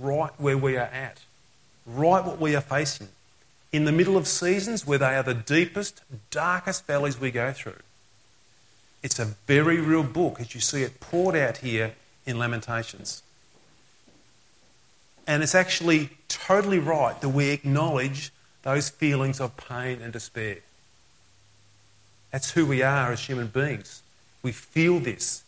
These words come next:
we experience this, we go through this. We should express it, we should acknowledge it,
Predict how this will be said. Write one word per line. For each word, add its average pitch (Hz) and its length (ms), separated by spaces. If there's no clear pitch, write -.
we 123 120
experience 175 720
this, - 200
we 131 80
go 123 220
through 170 320
this. - 480
We 127 120
should 196 360
express 143 480
it, 110 100
we 117 100
should 196 340
acknowledge 156 500
it, 92 140